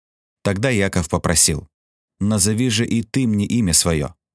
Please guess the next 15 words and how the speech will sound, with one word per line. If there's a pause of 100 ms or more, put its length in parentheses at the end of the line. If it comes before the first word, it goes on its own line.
(920)
Но
тот
лишь
сказал: (400)
«Зачем
ты
спрашиваешь
об
имени
моем?» (760)
И
там,
расставаясь
с
Иаковом,